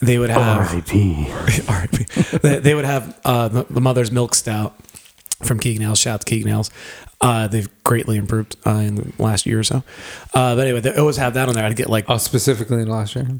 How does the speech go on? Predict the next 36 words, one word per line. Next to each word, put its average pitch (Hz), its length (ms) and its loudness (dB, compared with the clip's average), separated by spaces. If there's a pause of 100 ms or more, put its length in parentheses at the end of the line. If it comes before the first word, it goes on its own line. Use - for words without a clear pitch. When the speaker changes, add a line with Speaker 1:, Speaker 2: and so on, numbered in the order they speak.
(360)
Speaker 1:
Yeah. - 200 -2 (200)
Speaker 3:
Really? 120 260 -4 (220)
Speaker 1:
Yeah. 107 160 0 (640)
Uh, 120 220 2
they've 120 160 2
had, 139 180 2
like, 120 260 0
they 120 80 2
have, 120 100 2
like, 113 220 -2
two 139 220 0
or 120 100 2
th-, 107 180 -6 (100)
I 123 80 2
would 117 80 2
have, 110 120 0
like, 110 140 -2
two 123 160 2
or 110 80 2
three 107 260 0
of 104 100 -2
those 101 340 0
before 107 520 -2
we 104 160 0
would 104 140 0
even - 200 -2
Speaker 3:
I - 40 4
Speaker 1:
start. 127 120 2
Speaker 3:
love 143 160 2
Joe 123 160 2
Mama's 101 420 -2
milk. 110 220 -4
That's 101 200 -4
a - 40 -6
great 98 280 -4
one. - 200 -20